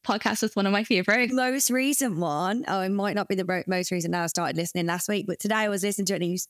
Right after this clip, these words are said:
Speaker 2: speaking about that. People set these goals of having a six pack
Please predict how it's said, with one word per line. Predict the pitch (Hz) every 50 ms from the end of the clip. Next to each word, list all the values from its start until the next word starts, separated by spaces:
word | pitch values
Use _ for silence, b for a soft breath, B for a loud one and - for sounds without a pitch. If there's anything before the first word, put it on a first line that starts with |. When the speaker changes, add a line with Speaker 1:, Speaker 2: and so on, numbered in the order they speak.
| _ _
Speaker 2:
speaking | _ _ - 196 208 208 240 226
about | 240 226 226 -
that. | 233 254 269 - _ _ _ _ _ _ _ _ _ -
People | 240 262 226 262 254
set | - 262 -
these | - 226 226 208
goals | - - 220 220 233 233 220 202
of | 202 180 180 175 - - _ _ _ _ -
having | - 175 180 170 185
a | 185
six | - - 220 - - -
pack | - 185 151 139 -